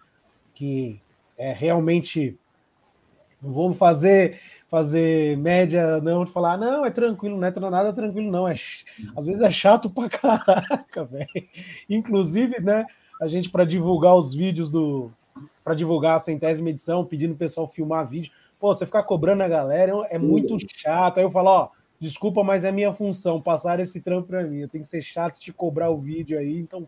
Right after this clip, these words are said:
Speaker 1: faz o vídeo, velho." <laughs> Então, é, ô, Jesuíno, você comentou de, que participou aí de diversas edições, né?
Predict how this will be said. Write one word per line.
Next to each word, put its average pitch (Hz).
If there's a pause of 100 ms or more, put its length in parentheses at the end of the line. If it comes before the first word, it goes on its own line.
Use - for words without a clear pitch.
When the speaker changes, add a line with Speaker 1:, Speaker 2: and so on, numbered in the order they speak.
(100)
Speaker 1:
faz 180
o 170
vídeo, 147
velho." 123 (580)
<laughs> 170 (640)
Então, 185 (580)
é, 165 (380)
ô, 190
Jesuíno, 214
você 220
comentou 226
de, 180 (120)
que 170
participou 170
aí 175
de 160
diversas 151
edições, 165
né? 180